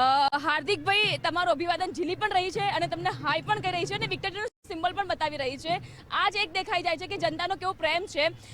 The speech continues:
અ, તમારું જનસેવા કાર્ય કેટલા કલાક ધમધમતું હોય છે અને કેવા પ્રકારની તકલીફો આવતી હોય છે જનતા તરફથી?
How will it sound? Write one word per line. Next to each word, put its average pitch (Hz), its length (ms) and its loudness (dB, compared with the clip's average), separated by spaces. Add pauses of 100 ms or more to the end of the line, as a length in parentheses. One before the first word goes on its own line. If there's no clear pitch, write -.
અ, 311 220 4
તમારું 415 380 0
જનસેવા 392 400 0
કાર્ય 359 200 -2
કેટલા 381 260 -2
કલાક 320 240 -2
ધમધમતું 311 560 -2
હોય 214 180 -4
છે 220 140 -10
અને 269 140 -2
કેવા 339 180 -2
પ્રકારની 349 320 -2
તકલીફો 339 400 0
આવતી 277 280 -2
હોય 285 140 -2
છે 269 80 -4
જનતા 254 300 -2
તરફથી? 233 440 -6